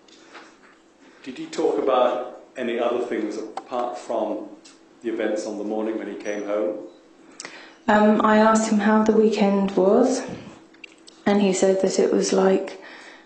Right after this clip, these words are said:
Speaker 2: any other normal weekend, but he said that when he got home on the Friday, he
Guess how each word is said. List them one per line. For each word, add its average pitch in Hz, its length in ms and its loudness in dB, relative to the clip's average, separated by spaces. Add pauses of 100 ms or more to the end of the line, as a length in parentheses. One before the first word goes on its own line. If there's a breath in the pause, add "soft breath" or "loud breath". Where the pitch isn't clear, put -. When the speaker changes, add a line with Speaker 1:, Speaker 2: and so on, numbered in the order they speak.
Speaker 2:
any 196 260 2
other 190 420 2 (240 loud breath)
normal 196 300 2
weekend, 196 640 2 (240)
but 196 180 2
he 196 120 2
said 196 260 2
that - 80 2
when 202 160 2
he 196 60 2
got 196 200 2
home 190 280 4
on 190 160 4
the 190 60 0
Friday, 208 840 2 (680 loud breath)
he 208 680 2